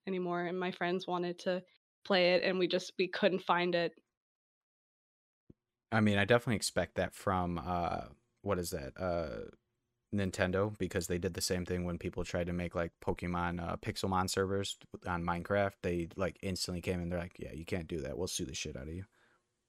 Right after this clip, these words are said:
Speaker 1: Yeah, but I f-, I f-, I feel like Wizards of the Coast wasn't gonna stop them. <laughs>
Speaker 2: Right. You know, like, I, I, I feel like Wizards of the Coast may have just kind of not really cared. You may have had other priorities, but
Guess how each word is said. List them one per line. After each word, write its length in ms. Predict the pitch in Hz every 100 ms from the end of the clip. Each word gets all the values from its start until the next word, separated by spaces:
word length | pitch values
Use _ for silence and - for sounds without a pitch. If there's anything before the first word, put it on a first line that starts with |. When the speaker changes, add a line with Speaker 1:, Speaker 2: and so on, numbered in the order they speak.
| _ -
Speaker 1:
Yeah, 280 | 220 202 196
but 200 | 190 190
I 60 | 196
f-, 140 | 196 -
I 120 | 196
f-, 300 | 190 - - -
I 80 | 202
feel 200 | 214 196
like 280 | 180 175 - - - _ _ _ _ _ _ _ _ _ _ _
Wizards 300 | 214 226 196 190
of 40 |
the 60 | 190
Coast 340 | 190 185 -
wasn't 580 | - 196 180 180 175 -
gonna 260 | 190 175 160 -
stop 400 | - 175 165 -
them. 260 | 180 180 -
<laughs> 40 | 233 - - _ _ _ _ _ _ -
Speaker 2:
Right. 340 | 110 92 - - -
You 160 | 101
know, 220 | 92 92 87
like, 300 | 87 85 -
I, 80 | 101
I, 300 | 95 101 95 _ -
I 40 | 98
feel 180 | 107
like 200 | 101 95
Wizards 360 | 101 98 101 92
of 40 |
the 80 | -
Coast 160 | 95 -
may 140 | 92
have 100 | 92
just 240 | 85 87 -
kind 180 | 98
of 180 | 87 85 _ _ _ _ -
not 180 | 98 92
really 260 | 98 90 82 _ _ -
cared. 400 | - 90 95 92
You 220 | 95 90 87
may 180 | 92 90
have 260 | 87 85
had 280 | - 95 95
other 260 | 82 90 87
priorities, 600 | - 90 90 95 101 98
but 300 | - 92